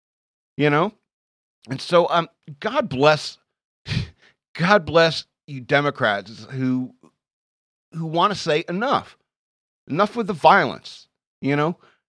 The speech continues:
Any, any good-hearted person, right or left, you don't wanna see violence, you know?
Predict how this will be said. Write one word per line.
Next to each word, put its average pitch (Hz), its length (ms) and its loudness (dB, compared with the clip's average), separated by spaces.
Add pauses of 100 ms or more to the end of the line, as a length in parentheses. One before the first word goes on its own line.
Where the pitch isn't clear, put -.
(280)
Any, 233 200 0 (120)
any 226 380 0 (420)
good-hearted 208 640 4
person, 180 560 0 (380)
right 233 280 -2
or 226 120 2
left, - 460 -2 (500)
you 180 140 -6
don't 233 280 2
wanna 214 220 0
see 190 180 -8
violence, 123 720 -2 (680)
you 135 160 -2
know? 156 280 0